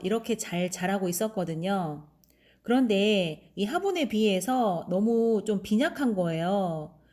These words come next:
그래서 욕심이 또 나서 얘를, 어, 더 이렇게 번식을 시켜서 더 풍성하게 키우고 싶더라고요. 그래서 제가 어떻게 했느냐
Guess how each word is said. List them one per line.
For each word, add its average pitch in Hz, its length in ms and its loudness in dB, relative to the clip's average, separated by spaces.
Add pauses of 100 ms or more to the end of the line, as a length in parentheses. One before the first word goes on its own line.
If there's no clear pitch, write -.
(280)
그래서 220 200 0
욕심이 254 460 2
또 208 120 0
나서 180 680 0 (320)
얘를, 196 760 2 (600)
어, 165 360 -6
더 202 200 4
이렇게 190 220 -2
번식을 214 440 2
시켜서 247 760 0
더 185 180 -4
풍성하게 185 1040 0
키우고 339 260 -2
싶더라고요. 175 1120 -2 (400)
그래서 220 220 2
제가 190 540 2
어떻게 220 420 0
했느냐 175 840 -2